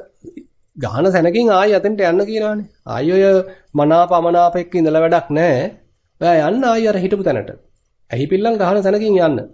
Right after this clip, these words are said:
අසුරු තැනකින් එතෙන්ට යන්න. එහෙමනේ කියන්නේ. නේද? ඒතර අපි, අපි එතන, එතන හොඳට අපේ මේ හිත තහවුරු කරගන්න ඕනේ. ඉතින් ඒක, ඒක නිසා අපි එතෙන්ට තණ්හාවක් නිකන් එතෙන්ට කැමැත්තක් ඇති වෙන,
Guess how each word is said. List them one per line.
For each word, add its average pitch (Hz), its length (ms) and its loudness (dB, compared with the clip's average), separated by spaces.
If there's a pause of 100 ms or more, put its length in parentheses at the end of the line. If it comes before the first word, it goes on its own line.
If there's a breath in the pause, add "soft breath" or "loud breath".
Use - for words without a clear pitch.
(260)
අසුරු 160 280 -6
තැනකින් 190 400 0
එතෙන්ට 185 260 0
යන්න. 151 200 2 (140)
එහෙමනේ 196 340 0
කියන්නේ. 208 320 0 (540)
නේද? 151 180 2
ඒතර - 640 -8
අපි, 147 300 0 (120)
අපි 117 320 -8
එතන, 147 260 0 (400)
එතන 143 300 -4
හොඳට 143 480 -2
අපේ 196 360 2 (580 loud breath)
මේ 120 220 -4
හිත 127 240 -4
තහවුරු 151 440 -2
කරගන්න 170 440 0
ඕනේ. 113 180 -12
ඉතින් 135 160 -10
ඒක, 131 460 -6
ඒක - 0 - (140)
නිසා 175 380 -2
අපි 165 220 -2 (160)
එතෙන්ට 143 340 -2
තණ්හාවක් 135 720 -2
නිකන් 131 240 -2
එතෙන්ට 120 240 -8
කැමැත්තක් 123 540 -6
ඇති 180 180 0
වෙන, 143 160 0